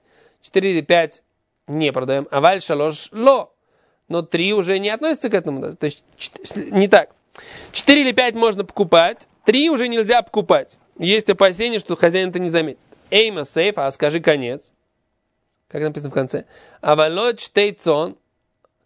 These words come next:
но нельзя покупать, как бы, две головы ро-, э, т-, э, к-, э, рогатого скота. А шалош? «Завнина, значит, три можно,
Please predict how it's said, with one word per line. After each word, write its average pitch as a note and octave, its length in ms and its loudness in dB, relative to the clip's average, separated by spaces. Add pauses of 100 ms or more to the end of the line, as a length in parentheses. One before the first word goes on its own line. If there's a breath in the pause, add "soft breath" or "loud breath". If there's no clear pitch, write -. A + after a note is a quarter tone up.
(480)
но G3+ 360 0
нельзя F#3 400 -2
покупать, E3 640 0
как C3+ 180 -6
бы, C3+ 140 -6
две D3 640 0 (240)
головы D#3+ 480 0
ро-, C#3+ 180 -4
э, C3 640 -4
т-, D3+ 120 -14
э, B2+ 480 -4
к-, F3+ 80 -6
э, C3+ 540 -4
рогатого D3 360 0
скота. C#3 360 -6 (340 soft breath)
А E3 160 0
шалош? D3+ 520 -2 (120)
«Завнина, A3+ 480 0
значит, C#3+ 360 -8 (220)
три G3 180 -2
можно, A3+ 480 -2